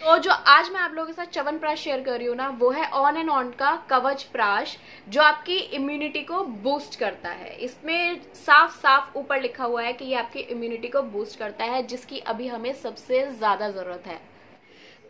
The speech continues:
तो इस कवच प्राश में ना मिलाया गया है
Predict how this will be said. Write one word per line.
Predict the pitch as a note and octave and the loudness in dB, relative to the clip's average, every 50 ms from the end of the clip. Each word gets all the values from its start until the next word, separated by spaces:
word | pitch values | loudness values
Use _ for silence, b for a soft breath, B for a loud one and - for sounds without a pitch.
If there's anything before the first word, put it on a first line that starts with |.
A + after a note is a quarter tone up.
| - | -2
तो | - D#4 D#4 D4 | 0 0 2 2
इस | D4 E4 D#4+ - | 0 -2 -4 -4
कवच | - D4+ C4+ B3 C4 C#4 C#4 - | -2 -2 0 0 0 -2 -4 -4
प्राश | - - C4+ B3+ A3+ A#3 B3 - - | -4 -2 0 0 0 0 -2 -2 -4
में | C4 B3+ B3 | -4 -4 -4
ना | B3 B3+ C4+ D4+ | -2 -2 -2 -2
मिलाया | D#4 C#4 C4 A#3 A#3 - G#3 G#3+ A#3 A#3+ | 0 0 0 0 0 0 2 0 0 -2
गया | A#3 A#3+ A#3 A#3 | -2 -2 -2 -2
है | A#3+ B3 C#4 C#4+ | -2 -2 -4 -6